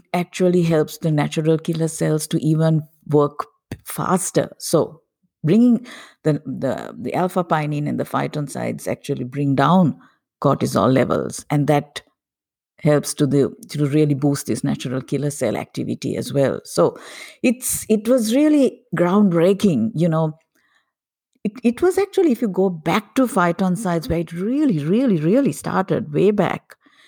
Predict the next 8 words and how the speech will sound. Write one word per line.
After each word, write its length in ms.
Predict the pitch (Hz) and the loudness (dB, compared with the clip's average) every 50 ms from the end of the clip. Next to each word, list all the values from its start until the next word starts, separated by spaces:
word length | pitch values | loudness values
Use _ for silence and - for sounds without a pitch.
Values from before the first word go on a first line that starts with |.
| _ - | _ -10
it 140 | 196 180 - | -4 0 0
was 140 | 233 214 240 | 2 2 2
in 120 | 240 220 | 2 2
the 60 | 220 | 2
nineteen 500 | 190 175 170 180 190 185 - 202 190 180 | 2 2 0 0 0 0 0 0 0 0
thirties 600 | 170 180 170 196 202 - 180 143 135 - - - _ _ - | 0 0 0 0 0 -2 -4 -6 -6 -8 -10 -16 _ _ 0
that 320 | 165 160 156 156 - - _ _ _ _ _ _ _ _ _ _ _ _ | 0 0 0 -2 -6 -20 _ _ _ _ _ _ _ _ _ _ _ _
an, 280 | - 160 147 139 135 - | -2 0 0 0 -2 -2